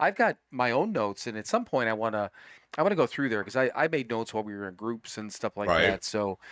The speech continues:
Speaker 1: on pieces of paper that I think would be interesting to go through, but, um, no, I never, I, and I don't know how, why I wouldn't have. I was probably, eh, I don't know if I was, yeah, probably in college I was a highlighter,
Speaker 2: Mm.
Speaker 1: um, but,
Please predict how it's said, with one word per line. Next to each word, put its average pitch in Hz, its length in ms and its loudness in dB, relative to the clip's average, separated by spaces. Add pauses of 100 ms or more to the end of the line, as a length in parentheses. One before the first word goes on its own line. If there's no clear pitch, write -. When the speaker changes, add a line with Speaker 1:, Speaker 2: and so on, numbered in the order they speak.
(180)
Speaker 1:
on 113 160 0
pieces 101 280 -2
of 101 80 -6
paper 104 280 -2
that 95 100 2
I 92 80 -2
think 101 300 -6
would 98 100 -6
be 101 140 -2
interesting 101 420 -2
to 101 80 -6
go 98 160 -2
through, 104 340 -6
but, 98 280 -4 (280)
um, 110 220 -2
no, 139 180 2
I 110 100 2
never, 120 300 0 (160)
I, 160 220 -2 (300)
and 139 100 -4
I 147 80 2
don't 202 140 -2
know 107 140 -4
how, 95 120 -4
why 104 240 2
I 120 40 0
wouldn't 110 300 -8
have. 123 320 -8 (300)
I 143 60 4
was 175 160 -2
probably, 180 680 -4
eh, 214 220 -4
I 208 60 -4
don't 220 100 -6
know 240 120 -4
if - 80 -6
I 104 60 2
was, 101 300 -6
yeah, 170 140 -2
probably 185 260 -2
in 104 80 -10
college 135 340 0
I 101 80 0
was 95 140 -4
a 90 80 -4
highlighter, 95 480 -4 (380)
Speaker 2:
Mm. 110 280 6
Speaker 1:
um, 101 140 -8
but, 117 260 4